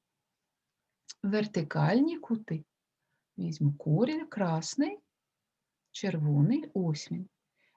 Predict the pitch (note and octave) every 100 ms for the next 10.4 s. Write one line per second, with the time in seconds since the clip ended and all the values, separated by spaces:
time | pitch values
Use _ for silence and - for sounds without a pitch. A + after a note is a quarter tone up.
0 | _ D4 D4 A3 G#3+ E3+ D3 - E3+ E3+
1 | C#4+ A4 _ _ _ _ - E3+ E3 C4+
2 | F4+ C#4+ - - D3+ - _ _ _ _
3 | _ _ _ C4 A#3 A#3 _ _ _ A#3
4 | A3+ A#3+ A#3 _ _ _ _ _ - C#4
5 | E4 D#4 C4+ D4 - _ _ _ - G#3
6 | G#3+ F#3+ A3+ F#4+ A#4+ C#4 A#3+ A3 D4 G#4
7 | G#4 - - F#4+ F4 D4 D4 - D#3 -
8 | _ _ _ _ _ _ _ - D#3+ D#3+
9 | F#3 D4 A4+ A#4+ _ _ _ - D#3+ D3+
10 | D#3 G3+ D#4